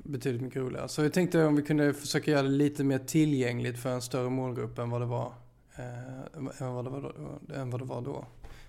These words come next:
Det var väl kanske, eh, utgångspunkten. Och sen när vi såg att det fanns, eh, ett intresse så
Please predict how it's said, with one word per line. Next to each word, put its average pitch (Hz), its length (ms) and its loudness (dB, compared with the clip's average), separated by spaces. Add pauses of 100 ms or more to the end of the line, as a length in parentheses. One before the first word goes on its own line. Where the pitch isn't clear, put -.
(100)
Det 156 140 6
var 127 160 6
väl 120 160 0
kanske, 120 480 0 (760)
eh, 123 380 -2
utgångspunkten. 120 1120 -2
Och 127 100 -4
sen 151 160 4
när 123 80 2
vi 131 60 2
såg 135 360 4
att 131 120 -2
det 139 100 0
fanns, 123 520 0
eh, 123 760 -2
ett 127 140 -4
intresse 131 540 0
så 123 400 -2